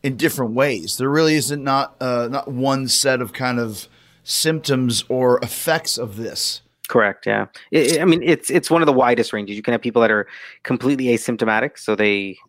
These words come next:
Speaker 2: they don't even know they have it. And then you have the other gamut where people end up on a ventilator, right? Like, there's just so many different presentations. Uh, you know, I've known quite a few people that have had it, that have, that have gotten it, you know, through work or, or through their kids or something. And some people had fevers and the classic symptoms. Others just had, like,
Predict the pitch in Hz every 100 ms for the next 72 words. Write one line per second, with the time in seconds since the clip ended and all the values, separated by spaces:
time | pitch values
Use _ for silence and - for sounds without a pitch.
0 | _ 107 101 - 101 101 101 101 95 95
1 | 101 107 139 - - - - 120 117 120
2 | 117 120 117 117 113 110 82 107 113 107
3 | 107 104 104 101 101 104 - 98 95 98
4 | 107 - 104 110 104 95 104 - - 127
5 | 120 117 110 107 104 _ _ - 110 113
6 | 101 104 101 143 135 139 123 - - -
7 | - 117 110 123 123 127 123 110 117 113
8 | 107 110 110 104 - 110 110 117 - -
9 | 101 98 107 98 107 101 101 87 101 98
10 | - 101 95 104 101 - 95 - 95 -
11 | 101 95 90 110 107 98 - 95 104 101
12 | 98 - - - - 107 107 110 104 107
13 | - 202 175 175 135 113 - 135 147 -
14 | 131 127 117 135 123 107 117 117 110 107
15 | 101